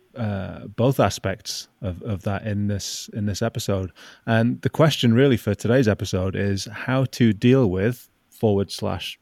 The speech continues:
B a sports parent. And as I mentioned, we've got two experts,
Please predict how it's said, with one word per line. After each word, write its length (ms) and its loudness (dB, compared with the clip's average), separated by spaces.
B 360 0
a 240 0
sports 460 -2
parent. 480 -6
And 320 2
as 120 2
I 40 4
mentioned, 320 6
we've 80 4
got 140 2
two 220 4
experts, 680 0